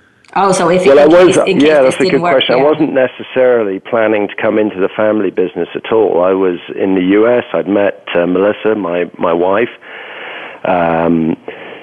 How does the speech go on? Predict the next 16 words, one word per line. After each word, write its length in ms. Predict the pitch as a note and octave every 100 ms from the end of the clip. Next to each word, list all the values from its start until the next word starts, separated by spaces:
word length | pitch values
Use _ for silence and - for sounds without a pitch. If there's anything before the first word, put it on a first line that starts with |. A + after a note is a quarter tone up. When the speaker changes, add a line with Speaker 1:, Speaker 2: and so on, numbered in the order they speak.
| - -
Speaker 2:
so, 360 | G2 F#2+ F2+
you 200 | F#2 -
know, 160 | G2+ G2
I 40 |
was 120 | F#2+
very 220 | G2+ G2+ F2
happy 400 | G2 G2+ A2 G#2
over 240 | G2 G2+
here. 220 | G#2+ G#2
I 20 |
would 200 | G#2 G#2 -
probably 260 | G#2 F#2
have 100 | E2+ - -
stayed. 540 | G2+ F#2+ D#2 E2 D#2+ - -
And 240 | F#2 F2+
the, 120 | F#2